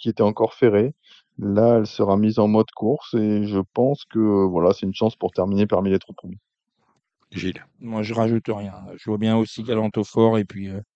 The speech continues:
Speaker 3: je vois, on voit à peu près les mêmes encore là.
Speaker 2: Très bien. Dimanche, nous allons à La Capelle en matinée. Euh, La Capelle, la première, c'est à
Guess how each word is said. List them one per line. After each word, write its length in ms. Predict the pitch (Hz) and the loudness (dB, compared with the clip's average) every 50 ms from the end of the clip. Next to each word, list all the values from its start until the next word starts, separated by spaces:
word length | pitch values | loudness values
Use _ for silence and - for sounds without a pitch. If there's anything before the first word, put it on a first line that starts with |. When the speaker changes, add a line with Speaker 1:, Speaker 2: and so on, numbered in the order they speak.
| _ _ _ _ _ | _ _ _ _ _
Speaker 3:
je 100 | - 110 | -4 -4
vois, 100 | 107 104 107 - | -4 -4 -4 -4
on 80 | 135 123 | -2 4
voit 140 | 123 131 | 4 4
à 20 | 123 | 4
peu 120 | 127 127 | 4 0
près 140 | 110 - 127 | -2 0 0
les 100 | 120 117 | 0 0
mêmes 200 | 117 117 117 110 | 0 -2 -2 -4
encore 220 | 104 - - 92 | -6 -8 -12 -16
là. 60 | 87 - _ - | -18 -18 _ -6
Speaker 2:
Très 160 | - 113 101 | -2 -2 0
bien. 200 | 101 104 95 92 | 0 0 -2 -2
Dimanche, 300 | 90 92 92 117 113 - - | -4 -6 -4 -4 -4 -4 -4
nous 120 | 120 101 92 | -4 -2 -2
allons 320 | 110 104 113 123 120 101 85 | 0 0 0 -2 -2 -2 0
à 200 | 101 98 95 95 | 0 0 2 2
La 140 | 104 113 113 | 0 0 0
Capelle 380 | - 117 98 - 117 110 107 | 0 -2 -2 0 0 0 0
en 260 | 110 107 98 101 101 98 | 0 -2 -2 -2 -4 -4
matinée. 560 | 101 107 98 - - 104 104 107 113 117 113 - _ - - _ _ - - _ _ _ _ _ - | -4 -4 -6 -6 -8 -8 -4 -2 -2 -2 -2 -4 _ -20 -20 _ _ -20 -20 _ _ _ _ _ -8
Euh, 1200 | 85 90 92 92 95 95 95 92 92 92 92 90 90 90 90 87 87 90 90 87 85 85 87 90 | -6 -4 -2 -2 -2 -2 -2 -2 -2 -2 -4 -4 -6 -6 -6 -6 -6 -8 -8 -8 -8 -10 -10 -8
La 120 | 90 110 98 | -6 -6 -4
Capelle, 440 | - 107 92 - - 107 107 98 | -2 -4 -4 -2 -2 -2 -2 0
la 140 | 90 104 107 | 0 -2 -2
première, 480 | - - - 104 98 104 107 104 107 101 | -2 -2 -4 -4 -4 -2 -2 -2 -4 -4
c'est 300 | - - - - - - | -6 -12 -20 -16 -10 -8
à 180 | 95 95 92 | -6 -4 -4